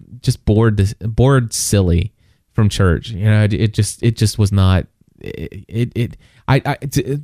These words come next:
I just felt guilty about how horrible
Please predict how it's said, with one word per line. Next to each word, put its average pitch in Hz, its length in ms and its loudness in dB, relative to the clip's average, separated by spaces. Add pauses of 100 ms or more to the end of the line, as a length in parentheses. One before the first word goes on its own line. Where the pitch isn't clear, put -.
(100)
I 147 140 2
just 165 180 0
felt 113 200 0
guilty 110 580 2
about 113 360 2
how 110 480 2 (120)
horrible 110 680 2